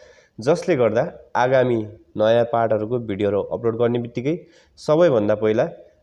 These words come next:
नोटिफिकेसन प्राप्त गर्नुहुनेछ। र, अ, अ, बेसिक लेभलदेखि हेर्न चाहन्छ भने कृपया च्यानलको प्लेलिस्टमा गएर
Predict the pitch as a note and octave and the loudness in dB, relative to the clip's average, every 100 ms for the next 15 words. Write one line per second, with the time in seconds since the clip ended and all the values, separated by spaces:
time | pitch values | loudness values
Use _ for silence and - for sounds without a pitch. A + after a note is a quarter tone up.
0 | - D3 B2 B2+ C3+ C3 C3 B2+ B2 A#2+ | -6 0 0 0 -8 -8 -2 0 0 0
1 | A#2+ A#2 A2 B2+ D#3 B2 B2+ F3 G3+ - | 0 0 -2 -2 -6 0 2 2 0 -12
2 | - _ _ _ _ A2 A2 G#2+ - - | -20 _ _ _ _ 0 2 0 -4 -6
3 | D2+ G2+ B2+ F3 G3+ F3+ D3+ C#3 B2+ B2+ | -2 0 0 -2 -2 0 2 2 2 -2
4 | C3+ F#3 - _ _ _ - G#2+ B2 D#3 | -2 -6 -10 _ _ _ -4 2 2 2
5 | D3 B2+ A2+ A2 G2+ B2 D3+ - _ _ | 2 2 2 0 2 0 -4 -16 _ _
6 | _ - D3 D3 - C3 B2 A#2+ C3 - | _ -4 2 2 4 2 2 0 -4 0
7 | D#3 E3 D3+ D3+ C#3+ B2+ B2 F3 F#3 - | 2 2 0 0 2 4 4 2 -2 -14